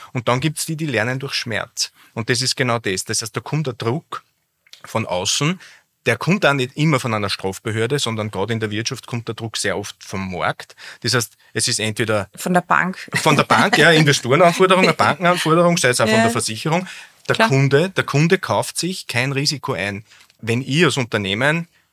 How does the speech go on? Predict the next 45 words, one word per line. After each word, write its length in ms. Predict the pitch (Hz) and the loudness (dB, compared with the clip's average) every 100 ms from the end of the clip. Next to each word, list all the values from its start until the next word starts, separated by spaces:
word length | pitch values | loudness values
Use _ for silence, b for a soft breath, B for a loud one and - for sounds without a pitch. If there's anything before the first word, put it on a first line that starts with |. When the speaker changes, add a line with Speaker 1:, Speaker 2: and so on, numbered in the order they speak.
| _ _ _ | _ _ _
Speaker 1:
meine 320 | 107 110 120 | -2 0 2
Risiken 420 | 127 151 113 - 101 | 2 0 -2 -6 -6
nicht 200 | 95 - | -6 -8
kenn, 360 | 95 87 80 | -6 -6 -10
wenn 200 | - 110 | -6 -6
ich 240 | 107 123 143 127 | -2 -2 -2 -2
meine, 420 | 113 113 113 110 | -2 0 0 -2
meine 200 | 90 110 | -2 -4
Compliance 480 | 104 107 113 139 113 | -2 -2 0 0 -2
nicht 120 | 101 | -6
im 100 | 98 | -8
Griff 260 | 92 98 98 | -6 -8 -6
hab, 160 | 90 101 | -8 -6
wenn 120 | 101 | -4
ich 80 | 107 | -4
nicht 200 | 107 98 | -4 -2
weiß, 320 | 76 110 - B B B _ - - - | -2 -4 -6 B B B _ -18 -16 -2
wer 200 | 117 107 | 0 2
bin 180 | 139 | 0
ich 80 | 165 | 0
denn 160 | 113 107 | -2 -4
überhaupt? 400 | 101 92 90 - | -4 -6 -8 -6
Compliance 420 | 107 104 117 135 | -2 0 -2 -2
beantwortet 540 | 107 92 113 139 123 | -4 -4 -6 -8 -6
ja 140 | 113 101 | -4 -2
immer 240 | 123 143 | -4 -6
die 100 | 135 | -6
Frage, 380 | - 87 107 110 | -4 -4 -4 -2
wer 140 | 107 | -4
bin 220 | 110 120 135 | -2 -4 -4
ich 80 | |
denn? 200 | 90 80 | -4 -6
Speaker 2:
Mhm. 80 | - - - - 113 | -6 -16 -20 -10 -4
Speaker 1:
Warum? 300 | 110 120 139 | 0 0 0
Weil, 160 | 113 - | -2 -4
weil's 320 | 120 117 - - | -2 0 -2 0
immer 200 | 147 160 | 2 2
um 120 | 143 | 0
Kultur 380 | 139 123 127 123 | -4 -6 -4 -4
geht. 200 | 101 90 | -4 -6
Und 80 | 104 | -4
wenn's 160 | 101 | -4
um 100 | 117 | -6
Kultur 320 | 110 117 127 139 | -8 -8 -6 -6
geht, 180 | 143 | -6